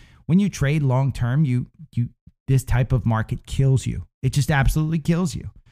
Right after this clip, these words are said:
Um, but G N R C, we had a cross up we talked about at one eighty-nine. It's trading at one seventy-five. I think you buy it at one seventy-five. I think with the, uh,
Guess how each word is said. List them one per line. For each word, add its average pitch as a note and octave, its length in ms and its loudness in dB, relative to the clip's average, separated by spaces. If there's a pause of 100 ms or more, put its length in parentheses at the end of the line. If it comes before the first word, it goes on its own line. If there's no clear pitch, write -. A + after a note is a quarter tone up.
(540)
Um, A#2 300 0
but C3 220 -2
G D3+ 220 4
N C#3+ 100 4
R C3 160 4
C, C#3+ 240 0
we B2+ 100 2
had A2+ 80 4
a A2+ 80 0
cross A#2+ 420 0
up A#2+ 160 -2
we G#2+ 100 -2
talked A2 300 0
about G#2+ 280 0
at G#2 160 -6
one A#2 400 0
eighty-nine. A#2 960 0 (240)
It's - 80 -20
trading A#2 320 2
at A#2 80 -2
one A#2+ 160 2
seventy-five. A#2 840 -4 (360)
I G2+ 100 -4
think A2 200 -4
you A2 60 -4
buy A2 240 -4
it B2 120 -6
at - 60 -14
one B2 200 0
seventy-five. A#2+ 760 -2
I G#2+ 60 2
think A2 300 -2
with A#2 180 0
the, G#2+ 240 -4
uh, G2+ 280 -2